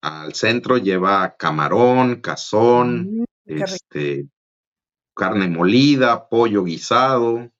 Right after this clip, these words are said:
Speaker 2: Esas son las
Speaker 1: Ese es el
Speaker 2: gorditas en el norte, fíjate, en
Speaker 1: ese
Speaker 2: Reynosa
Speaker 1: es, ajá.
Speaker 2: vendían
Speaker 1: Pero
Speaker 2: unas
Speaker 1: la
Speaker 2: gorditas
Speaker 1: tortilla de
Speaker 2: así.
Speaker 1: allá,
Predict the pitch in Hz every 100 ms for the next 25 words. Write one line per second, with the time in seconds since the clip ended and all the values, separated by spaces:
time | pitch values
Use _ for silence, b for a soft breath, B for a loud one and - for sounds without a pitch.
0 | _ _ - 240 285 277 277 269 269 240
1 | 240 226 240 254 285 277 240 208 208 220
2 | 220 208 208 202 185 185 208 226 214 208
3 | 214 208 214 247 - 359 466 _ _ _
4 | _ _ _ _ _ - 101 101 101 170
5 | - _ _ 202 226 208 190 214 220 226
6 | 233 233 226 220 120 120 143 160 151 139
7 | 131 143 147